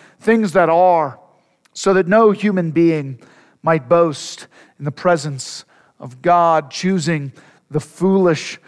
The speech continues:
to shame the wise. That is true of the sorrowful servant. It's also true of his people,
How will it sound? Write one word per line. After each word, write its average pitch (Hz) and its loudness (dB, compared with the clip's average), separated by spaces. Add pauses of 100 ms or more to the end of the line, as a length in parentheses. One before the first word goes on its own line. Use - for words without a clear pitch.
(160)
to - -12
shame 185 0
the 160 -2
wise. 165 2
That 151 -2
is 143 -10
true 208 0 (200)
of 156 -4
the 160 0
sorrowful 165 0
servant. 208 0
It's 185 -6
also 196 0
true 233 0
of 214 2
his 196 -4
people, 143 -8